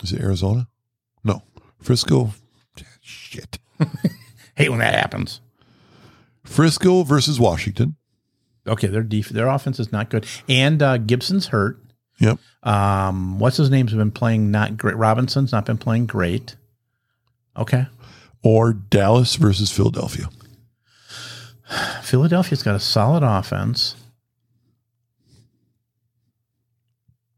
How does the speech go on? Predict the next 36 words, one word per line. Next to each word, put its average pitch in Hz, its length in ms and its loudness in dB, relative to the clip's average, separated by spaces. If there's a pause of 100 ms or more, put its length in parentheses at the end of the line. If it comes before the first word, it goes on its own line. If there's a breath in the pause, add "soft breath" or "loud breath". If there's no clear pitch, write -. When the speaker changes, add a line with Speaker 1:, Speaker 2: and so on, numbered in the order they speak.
(720)
Speaker 1:
Yeah. - 240 -4 (180)
See, 113 240 2
Speaker 2:
Minshew 101 220 -2
Speaker 1:
this 107 160 -4
is - 20 0
where 104 160 4
I'm 98 200 2
at. 80 280 -2 (580)
Speaker 2:
I, 151 420 0 (200)
I 135 280 0
would 185 560 -4
go 127 240 -4
with 135 300 -2
San 120 220 -4
Francisco. 123 500 -10 (560 soft breath)
Speaker 1:
All - 80 -2
right, 76 120 0
San 104 260 0
Francisco 113 480 0
it 110 80 2
is 87 180 2
then. 82 160 0
Speaker 2:
Yeah, 110 200 -6
I 113 80 -8
would 123 160 -8
go 127 60 -10
with 123 120 -10
San 127 160 -10
Francisco. 123 480 -8
Speaker 1:
Well, 110 80 -14 (140)
if 127 60 -6
I 120 80 0
lose 110 280 2
because 151 320 -2
of 156 60 -4
that? 175 180 -6